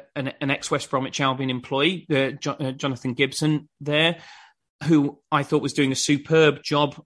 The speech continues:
at, at West Brom till Dowling decided to restructure the recruitment team and get rid of a lot of the guys who'd brought us an awful lot of success. I mean, I've got no idea whether, whether any of these people would,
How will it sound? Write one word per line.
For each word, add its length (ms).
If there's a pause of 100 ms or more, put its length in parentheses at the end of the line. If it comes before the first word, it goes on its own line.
at, 140 (160)
at 160
West 260
Brom 260
till 220
Dowling 460
decided 440
to 80
restructure 800 (400)
the 460
recruitment 640
team 380 (360)
and 400 (180)
get 180
rid 120
of 80
a 40
lot 220
of 60
the 80
guys 340
who'd 160
brought 220
us 120
an 60
awful 260
lot 140
of 80
success. 500 (840)
I 80
mean, 160
I've 100
got 120
no 440
idea 340
whether, 320
whether 300
any 160
of 60
these 200
people 340
would, 180